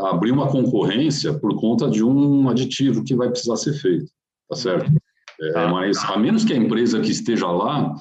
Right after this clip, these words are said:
Speaker 1: é, seja de uma especialidade completamente diferente do problema que aconteceu,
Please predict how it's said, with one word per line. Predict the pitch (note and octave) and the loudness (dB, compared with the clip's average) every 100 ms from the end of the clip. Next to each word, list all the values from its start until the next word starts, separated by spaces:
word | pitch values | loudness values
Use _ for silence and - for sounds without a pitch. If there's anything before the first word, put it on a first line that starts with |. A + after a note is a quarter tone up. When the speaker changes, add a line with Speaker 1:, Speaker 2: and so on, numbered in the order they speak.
| - _ _ - | -16 _ _ -6
Speaker 1:
é, | F2+ | -2
seja | F2+ - G#2+ A2 A2+ | -2 -2 -2 0 0
de | G#2 | 2
uma | G#2 | 2
especialidade | A2 G#2+ F#2+ G#2+ G#2+ A2 | 2 0 0 0 0 0
completamente | A2 A2 C3+ E3+ B2 B2 B2 | 0 0 0 0 2 2 2
diferente | A2 A2+ G#2 A2+ D3 D3 | 0 0 0 2 2 2
do | C#3 | 2
problema | D3 A#2+ G#2+ A2+ A2+ | 2 2 2 2 2
que | A2+ | 0
aconteceu, | A2 A2 - - - - | 0 -2 -2 -2 -2 -4